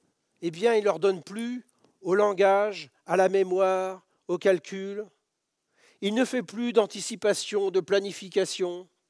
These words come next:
Voilà. Il faut réveiller le général en chef.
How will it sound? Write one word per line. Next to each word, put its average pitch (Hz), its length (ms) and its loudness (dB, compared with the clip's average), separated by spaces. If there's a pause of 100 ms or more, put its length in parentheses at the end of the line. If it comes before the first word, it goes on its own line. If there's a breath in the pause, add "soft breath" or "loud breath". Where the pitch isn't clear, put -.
(380)
Voilà. 131 320 -6 (1160)
Il 220 200 0
faut 247 280 -2
réveiller 214 640 4
le 196 60 -6
général 175 480 0
en 151 100 -6
chef. - 460 -8